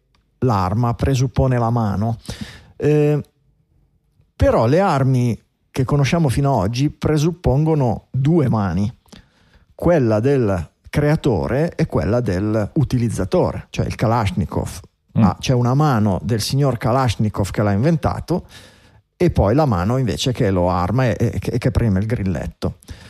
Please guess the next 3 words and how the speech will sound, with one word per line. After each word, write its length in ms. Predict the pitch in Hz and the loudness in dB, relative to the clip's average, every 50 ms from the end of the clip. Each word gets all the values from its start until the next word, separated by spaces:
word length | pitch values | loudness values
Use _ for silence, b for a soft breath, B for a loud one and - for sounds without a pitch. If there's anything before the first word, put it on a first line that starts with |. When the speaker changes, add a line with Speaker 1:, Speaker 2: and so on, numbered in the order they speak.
| B B B B B B _ _ _ _ _ - | B B B B B B _ _ _ _ _ -4
Speaker 1:
L'intelligenza 880 | 165 170 196 220 262 247 196 - 220 220 220 196 214 269 240 196 175 | -2 0 2 2 0 0 0 0 0 2 2 0 0 0 0 0 0
artificiale 500 | 151 - - 180 254 285 - 160 127 165 | -2 -2 -2 -2 -2 -2 0 0 0 2
invece 580 | 220 190 127 117 - - 233 208 - - - | 2 2 0 0 0 0 0 0 0 -4 -8